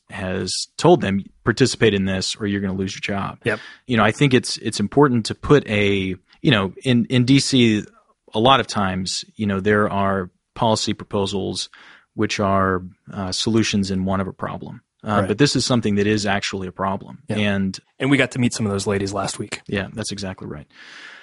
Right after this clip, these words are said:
Speaker 1: Uh, so the Conscience Protection Act, it's, it is, the status of it, right, Matt, it's, was included in the House version of the appropriations bill.
Speaker 2: Correct.
Speaker 1: Was not included in the Senate.
Speaker 2: Yeah.
Speaker 1: And neither of these bills will be passed in a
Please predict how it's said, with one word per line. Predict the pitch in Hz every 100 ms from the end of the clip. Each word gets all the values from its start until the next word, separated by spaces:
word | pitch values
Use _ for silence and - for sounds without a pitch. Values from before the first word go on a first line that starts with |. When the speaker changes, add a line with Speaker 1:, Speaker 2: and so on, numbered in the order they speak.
| _ _
Speaker 1:
Uh, | 110 104 101
so | 95 147
the | 127 117
Conscience | 110 - 151 160 147
Protection | - 127 127 131
Act, | 117 117 -
it's, | 107 101 - - - _ _
it | 110 110
is, | 110 107 104 104 98 - - -
the | 107 101
status | - 135 131 -
of | 117
it, | 113 101 _ _ _ -
right, | 110 110
Matt, | 110 110 101
it's, | 92 -
was | 104 - - _ _ _
included | 107 104 - 139 123
in |
the | 104
House | - 139 139
version | 127 131 120 117
of | 110
the |
appropriations | 107 - 113 113 110 - 107
bill. | - 110 107 107 104
Speaker 2:
Correct. | 120 104 - -
Speaker 1:
Was | 113 104
not | 117 127
included | 135 - 131 123
in | 113
the | 107
Senate. | - 110 107 101 _ _
Speaker 2:
Yeah. | 123 104 - - - - _
Speaker 1:
And | 120
neither | 147 143
of | 120
these | 113 104
bills | 127 107
will | 123 127
be | 113
passed | - 117 107 -
in | 117
a | 110